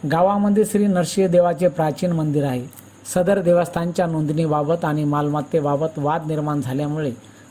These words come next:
प्रकरण धर्मदाय कार्यालयामध्ये व माननीय उच्च न्यायालयामध्ये प्रलंबित असल्याचे सांगण्यात आले आहे.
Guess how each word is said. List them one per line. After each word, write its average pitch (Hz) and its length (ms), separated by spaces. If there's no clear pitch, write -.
प्रकरण 196 460
धर्मदाय 170 480
कार्यालयामध्ये 156 880
व 160 200
माननीय 175 440
उच्च 170 300
न्यायालयामध्ये 156 800
प्रलंबित 156 560
असल्याचे 147 560
सांगण्यात 156 420
आले 131 200
आहे. 110 240